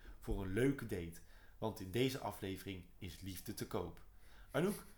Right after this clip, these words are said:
biedt als een malle appie op de date. Nu Tom toch niet komt opdagen, kan ze net zo goed weer aan iemand anders gaan denken.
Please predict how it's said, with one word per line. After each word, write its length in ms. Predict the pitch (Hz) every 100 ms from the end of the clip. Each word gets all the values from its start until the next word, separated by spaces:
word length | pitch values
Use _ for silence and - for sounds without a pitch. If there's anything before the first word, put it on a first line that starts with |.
| -
biedt 220 | 147 143
als 140 | 139 120
een 140 | 120
malle 420 | 131 147 160 160 -
appie 420 | 202 202 175 165
op 120 | 147
de 120 | 147
date. 380 | 135 151 156 151 - -
Nu 220 | - 147 156
Tom 220 | 143 120
toch 220 | 139 -
niet 160 | 120 -
komt 200 | 110 117
opdagen, 500 | 98 107 95 95 95
kan 180 | 117
ze 100 | 104
net 180 | 110 104
zo 80 | -
goed 200 | - 95
weer 120 | 101
aan 80 | 95
iemand 240 | 98 98
anders 240 | 143 156 147
gaan 140 | 147
denken. 340 | 131 131 131